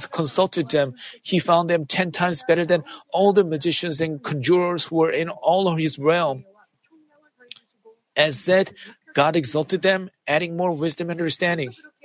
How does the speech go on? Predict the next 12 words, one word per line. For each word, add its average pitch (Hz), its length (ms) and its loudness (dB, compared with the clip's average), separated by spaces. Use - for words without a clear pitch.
We 165 100 6
can 175 240 2
be 170 80 0
victorious 180 640 2
like 175 220 2
that 180 440 2
out 165 160 4
in 170 80 -4
the 170 80 2
world, 170 360 4
just - 280 2
like 185 300 4